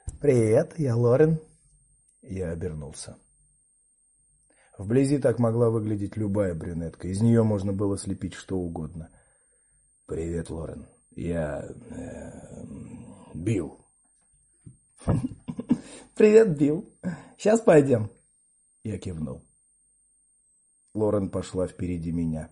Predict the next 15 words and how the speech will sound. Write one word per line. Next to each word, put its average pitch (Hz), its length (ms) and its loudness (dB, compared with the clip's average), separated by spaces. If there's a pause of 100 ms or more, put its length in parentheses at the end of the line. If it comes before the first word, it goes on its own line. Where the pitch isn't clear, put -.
(920)
При 98 120 -6
дневном 101 420 -2
свете 101 380 -4
на 87 80 -4
ее 85 300 -4
чулках 82 460 -8
были 82 200 -6
видны 82 340 -6
дорожки, 90 520 -6
а 76 100 -8
на 76 140 -8
руках - 560 -8 (280)
следы 85 480 -8
от 76 160 -10
иглы. 69 340 -10